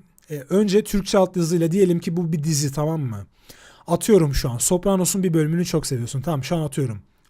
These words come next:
O bölümü defalarca izledin. Bir iki defa izledin. Artık, e, Türkçe altyazıyla izledin başta, tamam mı? Bak, Türkçe altyazıyla izledin. Ondan sonra o altyazıyı, tamam mı? Okuyorsun, okuyorsun, okuyorsun. Bölümü izliyorsun, izliyorsun. Olay örgüsünü biliyorsun. Kimin ne yaptığını, ne konuştuğunu biliyorsun. Tamam, bu aklında.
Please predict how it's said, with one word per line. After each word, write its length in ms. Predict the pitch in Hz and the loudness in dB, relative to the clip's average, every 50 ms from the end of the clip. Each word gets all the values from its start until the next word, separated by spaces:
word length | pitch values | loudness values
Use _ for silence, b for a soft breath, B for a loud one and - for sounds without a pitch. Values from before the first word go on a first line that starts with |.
| - - | -4 -2
O 220 | 185 185 170 170 | 0 0 2 4
bölümü 320 | 185 185 190 196 196 185 | 4 4 4 4 0 0
defalarca 460 | 190 180 175 196 185 190 190 180 170 180 | 0 2 2 4 4 4 4 2 2 0
izledin. 340 | 160 165 170 147 143 143 | 0 0 -2 -2 -2 -2
Bir 80 | 160 175 | -2 -2
iki 140 | 170 190 196 | 0 0 0
defa 240 | 185 - 190 180 170 | 0 2 2 0 0
izledin. 320 | 160 147 160 139 135 120 - | 0 0 -2 -4 -4 -6 -6
Artık, 460 | - 160 175 175 - - 190 - - - B B B B B B B B B B | -4 -4 -4 -4 -4 -8 -8 -10 -12 -20 B B B B B B B B B B
e, 40 | 135 | -6
Türkçe 340 | - - 190 170 - - | 0 0 0 0 2 2
altyazıyla 560 | 185 175 175 175 180 170 156 170 180 170 151 139 | 2 2 2 0 0 2 2 2 2 2 2 2
izledin 420 | 135 123 131 131 113 120 120 117 | 0 0 -2 -4 -4 -6 -6 -6
başta, 260 | 120 123 - - 147 | -6 -6 -6 -6 -6
tamam 280 | 131 170 170 175 175 147 | -4 -4 -2 -2 -2 -4
mı? 120 | 127 113 | -4 -6
Bak, 160 | 110 104 - | -8 -10 -10
Türkçe 320 | - - 185 170 - - 175 | -6 -6 -6 -4 -2 0 0
altyazıyla 500 | 170 175 - 175 160 156 160 160 160 170 | 0 0 -2 -2 -2 0 0 0 0 0
izledin. 480 | 156 143 131 131 135 131 117 107 101 90 _ _ B B B B B B B B B B B B B B B B | 0 0 0 0 -2 -4 -4 -6 -12 -14 _ _ B B B B B B B B B B B B B B B B
Ondan 320 | - 160 170 185 214 226 226 | 0 0 0 2 0 0 0
sonra 400 | 214 - 185 160 151 160 180 190 | 0 0 -2 -2 -2 -4 -4 -6
o 280 | - 175 190 185 190 | -6 -6 -4 -2 -2
altyazıyı, 500 | 208 202 - 196 175 151 139 156 156 185 | -2 -2 -2 -2 -2 0 0 -2 -2 -4
tamam 280 | 175 - 175 190 202 180 | -2 -4 -4 -2 -2 -2
mı? 120 | 151 131 | -4 -4
Okuyorsun, 480 | 135 147 151 143 - 202 185 - 185 180 | -4 -4 -4 -4 -2 -4 -4 -4 -4 -6
okuyorsun, 360 | 175 170 208 190 - - 190 | -6 -4 -4 -6 -4 -6 -6
okuyorsun. 360 | 180 - 190 - 214 196 160 | -6 -6 -8 -6 -6 -4 -2
Bölümü 240 | 156 160 180 185 202 | 0 0 0 0 -2
izliyorsun, 360 | 190 170 175 202 190 - 202 | -4 -2 -2 -4 -4 -4 -4
izliyorsun. 280 | 190 190 202 196 214 214 | -4 -4 -4 -6 -6 -6
Olay 220 | 165 170 180 190 | -2 0 4 4
örgüsünü 400 | 190 190 180 180 - 208 202 175 | 4 4 2 -2 -2 -2 -2 0
biliyorsun. 300 | 170 180 180 156 143 143 | 2 2 2 0 0 -4
Kimin 280 | 135 - 185 214 220 208 | -6 -6 -6 -4 -4 -2
ne 40 | 208 | -4
yaptığını, 280 | 196 190 - 202 190 | -4 -4 -4 -4 -2
ne 80 | 202 202 | -2 -2
konuştuğunu 480 | 202 202 180 175 180 - 196 196 170 | -2 -2 -2 -2 -4 -4 -4 -2 -2
biliyorsun. 320 | 165 156 156 143 - - 135 | 0 0 0 0 0 -2 -4
Tamam, 260 | - 180 170 147 143 | -4 -4 -4 -4 -2
bu 160 | 165 185 170 | -2 -2 -2
aklında. 540 | 160 151 - - 160 143 139 131 120 107 | -2 -4 -6 -8 -6 -4 -4 -4 -6 -8